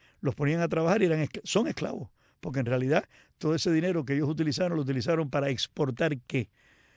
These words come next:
La miseria, porque ellos no exportaron en ningún momento fábricas, ni exportaron tampoco carros nuevos, ni exportaron com-, métodos de comunicación, ni exportaron teléfono, ni exportaron computadora, ni exportaron pluripartidismo, ni exportaron democracia,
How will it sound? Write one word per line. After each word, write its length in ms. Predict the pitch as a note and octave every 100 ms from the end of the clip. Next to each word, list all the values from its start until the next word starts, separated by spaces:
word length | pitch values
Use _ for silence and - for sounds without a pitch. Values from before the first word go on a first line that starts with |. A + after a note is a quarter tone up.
| _ -
La 120 | B2+
miseria, 460 | A2+ G2+ D#3+ G#3+ F3
porque 180 | C3 B2
ellos 100 | F3+
no 60 |
exportaron 480 | F3+ E3 C3 D3 C#3
en 80 | B2+
ningún 160 | B2
momento 340 | B2 B2 B2 C3+
fábricas, 560 | - A#2 B2 B2+ B2+ - _ _ _ _ -
ni 100 | B2+
exportaron 420 | - B2+ C3+ B2+
tampoco 340 | B2 B2+ A#2+
carros 300 | A2 A#2 G#2+
nuevos, 400 | A2+ B2 B2+ C#3 _ _ _ _ -
ni 80 | C#3
exportaron 580 | B2 B2+ - C3+ C3 B2
com-, 140 | D3
métodos 340 | D#3 B2+ B2+
de 60 | B2+
comunicación, 720 | C3 A#2+ A2+ G#2+ C3+ B2+ C3+ - - -
ni 80 | C#3
exportaron 460 | - B2 C#3 C3
teléfono, 440 | B2 A#2+ C3 - C3+
ni 60 |
exportaron 380 | A2+ D#3 C#3 C3
computadora, 720 | C3 B2+ B2 A#2+ C3 C3+ C#3 _ - _ _
ni 100 | C#3
exportaron 460 | B2+ C#3 A#2+ C3 B2
pluripartidismo, 760 | C#3 B2+ B2+ G#2 B2+ C3 C#3+
ni 60 | C#3+
exportaron 420 | A#2+ B2+ C3+ B2+
democracia, 600 | B2+ A#2 C#3 C#3 B2 C#3